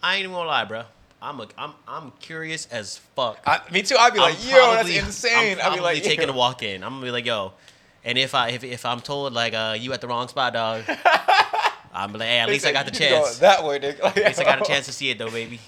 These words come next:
Speaker 2: Okay, interesting. I, I just, I, I'm curious how, like, America or, like, society, I think we found heaven. Like,
Speaker 1: Yeah.
Speaker 2: here's the pictures and there's big ass pearly gates, some clouds and shit. It's like,
Speaker 1: Yeah.
Speaker 2: "Oh shit."
Speaker 1: I, I ain't gonna lie, I, I would probably check it out because I, I'm just curious like that. For something that, that's, like,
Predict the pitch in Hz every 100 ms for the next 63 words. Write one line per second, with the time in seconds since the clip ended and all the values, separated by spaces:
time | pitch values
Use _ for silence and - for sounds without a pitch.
0 | - 202 330 254 - 262 220 127 - 135
1 | 143 180 185 156 - 165 156 185 165 156
2 | 139 123 - _ _ _ _ _ _ _
3 | _ - 117 170 175 143 135 123 151 180
4 | 190 170 180 156 170 160 175 151 120 117
5 | 110 - _ 104 95 87 156 170 - 175
6 | 156 127 117 110 120 135 139 135 147 139
7 | 123 139 - 123 - 135 143 127 123 123
8 | 147 120 104 - 101 170 117 - 165 110
9 | - - 104 95 113 117 101 92 92 104
10 | 101 101 107 95 95 85 82 78 101 113
11 | 113 107 95 110 104 - 104 92 87 87
12 | 87 85 - _ _ _ _ _ _ _
13 | _ - 120 113 151 151 147 123 110 117
14 | 110 - _ 104 120 - 135 117 -